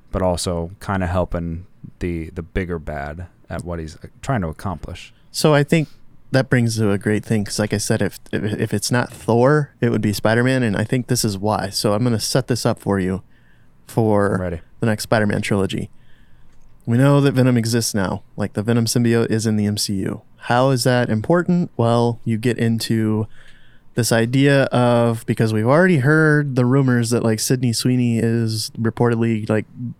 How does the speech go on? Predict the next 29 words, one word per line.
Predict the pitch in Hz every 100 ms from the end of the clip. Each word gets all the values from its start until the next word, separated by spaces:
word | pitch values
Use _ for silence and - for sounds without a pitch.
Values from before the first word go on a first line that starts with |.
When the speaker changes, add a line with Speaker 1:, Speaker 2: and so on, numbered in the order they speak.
| _ _
Speaker 2:
possibly | - 135 131 135
gonna | 123 123
get | 117 -
cast | 123 117 104 -
in | 104
some | - 113 110
role | 110 110 107
in | 104
Spider-Man, | - 113 92 90 92 - - _ _ _ _ _
which | 113 -
is | 107
insane, | 101 107 127 98 101 - _
but, | 107 104 - _ _ _ -
um, | 110 101 98 98 101 _ _ _ _ _ _ _ _ _ _ _ _ _ _ _ _ _ _ _ -
her | 123 131
character, | 135 - 131 143 147 - 147 143 139 135
uh, | 110 101 95
a | 95
lot | 110 123
of | 120
people | 123 120
are | 110
speculating | - 123 120 120 117 113 113
that | 110
it |
could | 107 110
be | 110
Madam | 107 113 110 104
Web. | 104 131 170 160